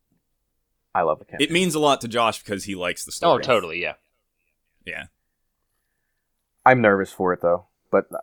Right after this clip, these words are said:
Speaker 1: th-, that's a whole other matter. Not gonna talk about Halo
Speaker 3: I'm,
Speaker 1: anymore.
Speaker 3: I'm over it.
Speaker 2: <laughs>
Speaker 1: Um,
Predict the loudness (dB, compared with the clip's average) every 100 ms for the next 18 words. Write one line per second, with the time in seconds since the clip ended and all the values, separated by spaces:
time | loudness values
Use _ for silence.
0 | -12 -14 -12 -12 -12 -12 _ _ -12 -10
1 | -10 -10 -12 -14 _ -20 _ -16 -14 -12
2 | -8 -6 -6 -10 -12 -12 _ -14 -12 -10
3 | -10 -10 -12 -14 -16 _ _ _ _ _
4 | _ _ _ -8 -2 -2 -4 -8 -10 -8
5 | -12 -4 6 10 10 10 8 6